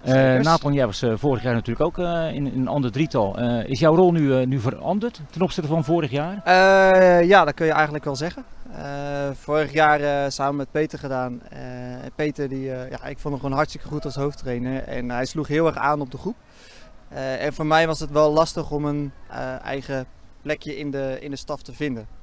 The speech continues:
Speaker 2: Eh, zeker hoe de manier hoe Peter dat deed, dat, eh, vond ik, ja, ik kan het ook wel doen, maar ik heb het idee dat Peter het heel goed kan.
Speaker 1: Mhm.
Speaker 2: Dus waarom zou ik het gaan doen als het beter gaat met Peter? Eh, en we hebben van tevoren, eh, ook uitgesproken, eh, richting de C T Z, eh, eh,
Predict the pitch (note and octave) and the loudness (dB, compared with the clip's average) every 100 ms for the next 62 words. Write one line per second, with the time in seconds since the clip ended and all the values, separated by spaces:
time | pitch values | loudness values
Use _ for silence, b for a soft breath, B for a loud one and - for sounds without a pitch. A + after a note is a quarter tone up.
0 | - - C3+ C3 B2+ - B2+ C3 C3+ C#3+ | -16 -16 -14 -14 -16 -12 -12 -8 -6 -4
1 | C#3 C3 C#3 C3+ C3 B2+ C#3 C3 - C3 | -4 -4 -6 -6 -8 -6 -4 -6 -10 -18
2 | - C3 B2+ B2+ B2+ - B B - D3 | -18 -14 -12 -12 -14 -18 B B -12 -8
3 | D3 D#3 D3+ B2 - - D#3 D#3+ D#3+ D#3 | -8 -2 -2 -2 -12 -16 -6 -4 -2 -2
4 | E3 E3 D3 E3 D#3+ D3+ D3+ D3+ E3 D#3+ | -4 -4 -6 -6 -4 -6 -6 -10 -6 -2
5 | E3 D#3+ - E3+ E3 D#3+ F3+ F3+ - F3+ | 0 -2 -4 -4 -4 -2 0 -2 -2 0
6 | A3+ C4 D#3 D#3+ E3 F3 E3 E3+ E3+ - | 0 -2 -2 0 0 0 0 0 -2 -8
7 | E3 E3 F3 D#3 D#3+ D3+ E3 - D3+ D3+ | -8 -6 -6 -8 -6 -6 -6 -8 -10 -10
8 | D3+ - D#3 C#3+ A#2+ B B B B B | -14 -10 -10 -10 -14 B B B B B
9 | - - - B2+ B2+ C3 D3 D3 C#3 D3+ | -20 -18 -14 -12 -8 -4 -4 -4 -6 -6
10 | C#3+ D#3+ D3+ D3+ D3+ D#3+ - D3 D3+ - | -2 0 2 2 0 -2 -8 -8 -10 -14
11 | - D3 C#3+ C#3+ D3 - - C#3+ C3+ C#3 | -6 -4 -2 -4 -10 -14 -16 -12 -10 -12
12 | C3+ D3 C#3+ - D3+ D#3 C#3 C#3+ - - | -10 -8 -6 -4 -4 -4 -6 -8 -10 -18
13 | C#3+ C#3 C3+ C#3 | -16 -16 -14 -14